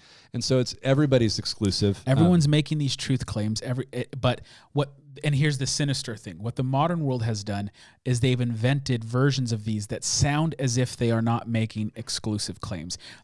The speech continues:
Speaker 2: They sound as if they are extremely tolerant and accepting. And in reality, they're doing the same thing everyone else is, but they're just not owning up to it.
Speaker 1: Right.
Speaker 2: Um, there was, there's an old picture that used to, to be taught to people, and some of you might remember it, but it's a, it's a picture.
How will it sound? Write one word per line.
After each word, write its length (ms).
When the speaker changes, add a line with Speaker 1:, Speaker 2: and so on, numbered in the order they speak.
Speaker 2:
They 100
sound 480
as 140
if 180
they 140
are 100
extremely 720
tolerant 580
and 160
accepting. 600
And 120
in 120
reality, 640
they're 100
doing 420
the 80
same 300
thing 240
everyone 380
else 240
is, 80
but 160
they're 80
just 200
not 200
owning 340
up 220
to 180
it. 220
Speaker 1:
Right. 160
Speaker 2:
Um, 300
there 140
was, 300
there's 220
an 120
old 260
picture 500
that 160
used 280
to, 140
to 180
be 140
taught 320
to 80
people, 320
and 100
some 140
of 100
you 80
might 220
remember 400
it, 100
but 160
it's 160
a, 140
it's 140
a 40
picture. 540